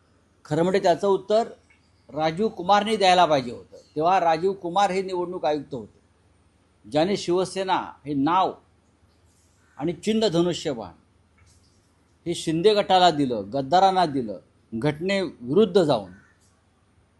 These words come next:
आणि त्यात किती कोटीचा व्यवहार झाला हे सुद्धा मी सांगितलेलं आहे.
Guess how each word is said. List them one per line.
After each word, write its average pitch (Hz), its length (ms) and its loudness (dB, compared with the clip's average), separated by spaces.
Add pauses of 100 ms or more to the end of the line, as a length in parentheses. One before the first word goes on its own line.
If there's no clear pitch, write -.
(100)
आणि 165 140 -2
त्यात 190 340 4 (220)
किती 180 240 -4
कोटीचा 208 480 0
व्यवहार 180 340 4
झाला 170 220 0
हे 190 80 0
सुद्धा 185 280 2
मी 190 100 -6
सांगितलेलं 117 540 -4
आहे. 78 100 -20